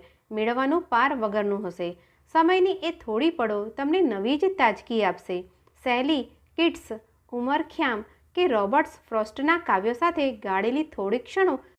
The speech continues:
જિંદગીના ભારે બોજાને તમારા મન ઉપરથી હટાવી શકશે.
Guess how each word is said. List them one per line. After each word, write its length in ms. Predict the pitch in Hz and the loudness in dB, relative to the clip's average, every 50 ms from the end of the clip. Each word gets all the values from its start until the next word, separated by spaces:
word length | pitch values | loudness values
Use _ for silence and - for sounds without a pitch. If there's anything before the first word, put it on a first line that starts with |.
| _ _ _ _ _ _ _ _ _ _ _ _ _ - | _ _ _ _ _ _ _ _ _ _ _ _ _ -14
જિંદગીના 560 | 202 - 262 262 254 254 262 294 330 359 359 | -4 2 4 4 4 4 4 4 4 4 2
ભારે 400 | 349 226 185 190 190 190 214 269 | 0 -2 -6 -6 -4 0 2 2
બોજાને 540 | 302 269 233 208 185 202 196 196 190 190 190 - - | 4 4 2 0 0 -2 -4 -4 -4 -6 -8 -8 -6
તમારા 300 | 294 302 320 359 370 359 302 | -4 0 0 0 0 0 -2
મન 300 | 226 185 202 254 302 294 | -2 -2 -2 -2 0 -2
ઉપરથી 600 | 226 - - 196 196 196 196 - 294 359 381 - _ _ _ _ - | -2 -2 -2 -4 -4 -4 -4 -4 -4 -4 -4 -6 _ _ _ _ -8
હટાવી 380 | 214 208 214 226 208 196 196 190 | -6 -2 2 2 2 2 0 -6
શકશે. 480 | 190 - 185 - - _ - 165 175 | -8 -10 -14 -14 -14 _ -14 -14 -14